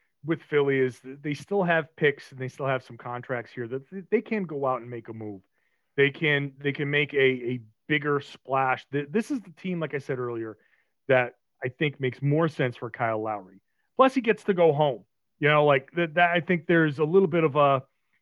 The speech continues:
a kind of a dream going home to Philly and, and, and competing for a championship with, with the team you grew up watching.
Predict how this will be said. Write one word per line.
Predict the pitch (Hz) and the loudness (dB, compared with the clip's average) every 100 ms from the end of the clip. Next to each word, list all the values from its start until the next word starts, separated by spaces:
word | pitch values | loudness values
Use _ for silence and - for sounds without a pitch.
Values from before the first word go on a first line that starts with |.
| _ _ | _ _
a | 135 135 - - _ | -4 -4 -6 -16 _
kind | 247 302 | 0 2
of | 226 | 2
a | |
dream | 151 143 147 156 165 160 - _ | 0 -2 -2 0 -2 -4 -10 _
going | 135 151 151 | -2 0 0
home | 147 151 151 143 | 0 0 0 -4
to | 143 | -8
Philly | - 156 147 147 | -2 0 2 2
and, | 135 | 0
and, | 131 127 135 135 | -2 -8 -8 -6
and | 135 127 - | -6 -6 -6
competing | 156 123 160 160 | -8 -4 -4 -6
for | 143 147 | -6 -8
a | |
championship | - 147 143 135 147 - _ _ _ | -6 -8 -8 -6 -6 -6 _ _ _
with, | 143 143 - 131 | -4 -4 -4 -8
with | 135 131 | -6 -6
the | 131 | -8
team | 156 147 | -4 -4
you | 135 | -4
grew | 120 135 | -2 0
up | 131 127 | 0 -2
watching. | 123 127 - 131 | -2 -2 -2 -6